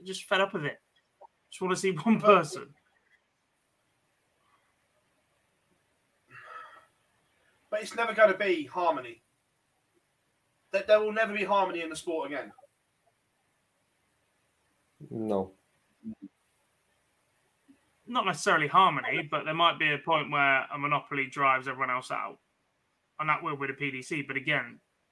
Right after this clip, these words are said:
Speaker 1: in my opinion, they
Speaker 3: Hmm.
Speaker 1: have to become a more sporting organisation. I get that they're the Professional Darts Corporation, they're not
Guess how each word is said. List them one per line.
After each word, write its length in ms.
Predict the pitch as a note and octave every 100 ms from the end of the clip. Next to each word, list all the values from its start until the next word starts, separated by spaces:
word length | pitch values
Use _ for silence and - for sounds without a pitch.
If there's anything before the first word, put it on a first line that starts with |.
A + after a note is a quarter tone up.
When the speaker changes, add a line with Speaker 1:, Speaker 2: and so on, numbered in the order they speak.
| -
Speaker 1:
in 80 |
my 200 | D3+ D3
opinion, 340 | C#3 D#3+ D3 B2+
they 100 | B2
Speaker 3:
Hmm. 140 | F3
Speaker 1:
have 200 | C#3+ -
to 100 | -
become 640 | C#3 D3 - C#3+ A#2+ B2+ C#3 _ _ _ _ -
a 80 | C#3
more 260 | C#3+ C#3+
sporting 600 | C#3 - E3 D3 C#3+ C#3
organisation. 800 | C3+ C3 C3+ C3 C3+ D3 C#3 - _ - - _ _ _ _ _ _ _ _ _ _ _ _ _ _ _ _
I 80 | D3
get 220 | C#3+ D#3+
that 100 | D#3
they're 140 | C#3+ C3+
the 100 | C#3 _
Professional 440 | - - C#3 - C3
Darts 280 | C3+ B2+
Corporation, 880 | - C#3 C3 B2+ B2 - A#2+ C3+ D3+ C#3+
they're 120 | C#3 C3+
not 300 | C#3 C3+